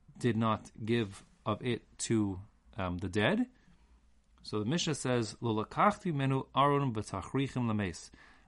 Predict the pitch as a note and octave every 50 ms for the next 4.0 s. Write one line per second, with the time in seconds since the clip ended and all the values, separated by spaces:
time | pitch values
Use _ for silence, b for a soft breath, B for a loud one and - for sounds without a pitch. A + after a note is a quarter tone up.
0 | B B - G#2+ G#2 A2+ B2 C3 C3+ B2+ - - _ _ - - A2 A#2 B2+ B2+
1 | B2 A#2+ A#2 G#2+ G2 - - - - - _ _ _ _ _ - - G#2+ G2+ G2+
2 | G#2 G#2 A2 - - A2 G2+ - - A#2 A2 G#2+ G#2 G2+ G2+ G#2+ A2+ B2 D#3+ E3+
3 | C#3+ C3 C3 C#3 - - A#2 - - - - D3 C#3 - - A#2 G#2+ - - -